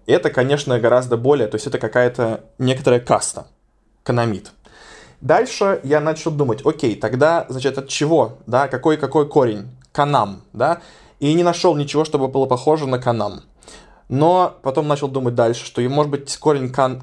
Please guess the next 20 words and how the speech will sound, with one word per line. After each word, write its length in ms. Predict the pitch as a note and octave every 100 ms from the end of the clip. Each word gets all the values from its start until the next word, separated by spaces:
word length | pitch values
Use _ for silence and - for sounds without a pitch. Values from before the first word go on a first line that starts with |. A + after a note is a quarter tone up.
| -
кана, 500 | F3+ G#3 D#3+ G2+ - _ _ _ - -
а 140 | A#2 -
М 200 | F3 G3+
нужно 200 | D#3 D3
для 80 | B2
того, 220 | A#2+ C3
чтобы 220 | D#3 C#3+ B2+
связать 360 | B2+ B2 D#3
две 140 | C3+ C3+
гласные, 520 | C3+ A2 - G2+ -
типа 320 | - - A2+
А 260 | C3+ F#3+ G3+ -
и 60 | C3+
ИТ, 320 | C3 B2+ -
чтобы 240 | - A#2+ B2+
не 80 |
было 160 | C#3 A#2
канаит 460 | A#2 B2 B2 G#2+ -
какой-нибудь. 560 | - G2 G2 - - - - - - - -
И 360 | G#3 - -